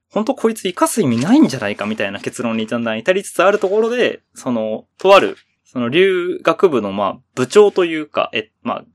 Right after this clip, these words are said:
学部なんでちょっとあれなんですけど、その、その中のサークルがあって、そのサークルの部長がいて、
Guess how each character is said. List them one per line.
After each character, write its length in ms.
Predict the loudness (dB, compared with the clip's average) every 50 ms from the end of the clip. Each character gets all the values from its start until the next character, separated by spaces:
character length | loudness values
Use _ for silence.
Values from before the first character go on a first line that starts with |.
| _ -2
学 260 | -2 -2 0 0 -4
部 100 | -4 -2
な 100 | -4 -4
ん 80 | -4 -6
で 60 | -6
ち 80 | -8 -12
ょ 20 |
っ 40 | -10
と 260 | -8 -8 -8 -10 _ _ -8
あ 100 | -8 -6
れ 60 | -6
な 80 | -6 -6
ん 40 | -8
で 40 |
す 60 | -8 -10
け 80 | -8
ど、 180 | -8 -8 -10 -10 _
そ 140 | _ -12 -12
の、 260 | -12 -12 -14 -18 _ _ _
そ 160 | -10 -8 -6
の 100 | -4 -2
中 180 | -2 -2 -2 -4
の 60 | -4
サ 180 | 2 4 4 4
ー 60 | 6
ク 100 | 4 2
ル 80 | 2
が 60 | 2 0
あ 20 |
っ 20 |
て、 60 | -4 -6
そ 100 | -8 -8
の 60 | -4
サ 180 | 0 2 2
ー 40 | 2
ク 120 | 2 -2 -2
ル 80 | -2
の 80 | -4 -6
部 100 | -6 -6
長 240 | -4 -2 -2 2 2
が 240 | 2 0 0 _ _ -18
い 100 | -12 -4
て、 320 | -2 -2 -2 -2 -6